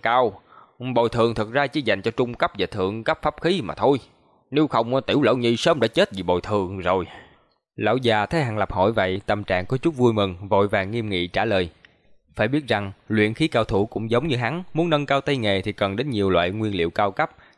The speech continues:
càng luyện chế nhiều đỉnh cấp pháp khí thì lại càng dễ dàng nâng cao được tay nghề của mình lên. Mà vị cao nhân trước mặt này, mặc dù thanh âm có vẻ chưa phải lớn tuổi,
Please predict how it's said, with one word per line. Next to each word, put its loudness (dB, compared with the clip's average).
càng -2
luyện 0
chế -2
nhiều 2
đỉnh -2
cấp 0
pháp -2
khí 0
thì -4
lại 0
càng -4
dễ -2
dàng -2
nâng -2
cao -2
được -6
tay -2
nghề -2
của -2
mình -2
lên. 2
Mà -2
vị 0
cao 0
nhân -4
trước -4
mặt -4
này, -2
mặc -2
dù 2
thanh -4
âm -4
có -4
vẻ 2
chưa -2
phải -2
lớn 0
tuổi, 0